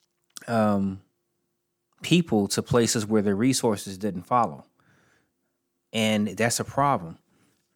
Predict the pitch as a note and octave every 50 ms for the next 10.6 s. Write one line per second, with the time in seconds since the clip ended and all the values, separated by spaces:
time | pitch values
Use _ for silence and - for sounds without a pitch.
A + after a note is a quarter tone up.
0 | _ _ - A2 G#2+ G#2+ G#2 G#2 A2 G#2+ G#2 G#2+ B2 C3 - - C3+ B2+ B2+ B2
1 | A2 G2 - - - B2 A2+ G#2 G2 F#2+ A2+ A2+ G#2 E2+ D#2 - - - A2+ G#2
2 | G2+ G2 G2 F#2 - - - - - _ - C#3 E3 - G#3+ F3 C#3+ C#3+ C#3+ C#3
3 | C3 B2 - - A#2 G#2+ - A2+ G#2 - - - - D3 C#3 A2+ G2+ F#2+ F#2 -
4 | _ _ _ _ _ _ _ _ _ - G2+ A2 C3 B2+ B2 A#2+ - - C3 B2
5 | A2+ A2+ G#2+ G#2 G#2 G#2 G2+ G2+ G2+ F#2+ F2+ A2 A2 G#2+ G2+ F#2 F#2 F2+ F2+ F2+
6 | _ _ _ _ _ _ _ _ G2+ G2+ G2 F#2+ F#2+ F#2 F#2 F#2 F#2+ G#2 G#2+ -
7 | A#2 G#2+ - G#2+ G#2 A2 G#2 G#2+ G#2+ G2+ G2+ G#2 G#2+ A2+ G2 G2+ - - A#2 G2+
8 | - G2 G2 G2 G2 G2 F#2 - - A2 F#2+ - G#2 F#2+ F#2+ F#2 F#2 F2 F#2+ G2+
9 | G#2+ A2+ A2+ A2 - - F#2+ F#2+ G2 G#2 A2+ A2 - - A2 G#2 G2 G2 G2 F#2+
10 | G2 G2 G2 F#2+ - - A2+ F2+ F#2+ G2 F#2+